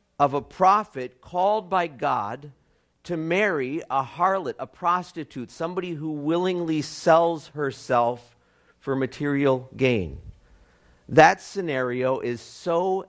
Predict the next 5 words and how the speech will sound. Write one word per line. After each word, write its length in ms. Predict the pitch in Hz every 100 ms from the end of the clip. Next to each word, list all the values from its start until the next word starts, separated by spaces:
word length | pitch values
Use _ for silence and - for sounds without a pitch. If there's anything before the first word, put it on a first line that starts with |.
| -
absurd, 960 | 135 120 - - 175 139 104 110 123 120 _ _ _ _ _ _
it 180 | 143 147
offends 640 | 135 131 - 160 170 175 160
our 280 | 143 147
sensibilities. 1120 | 147 - 147 - 147 123 117 98 76 73 -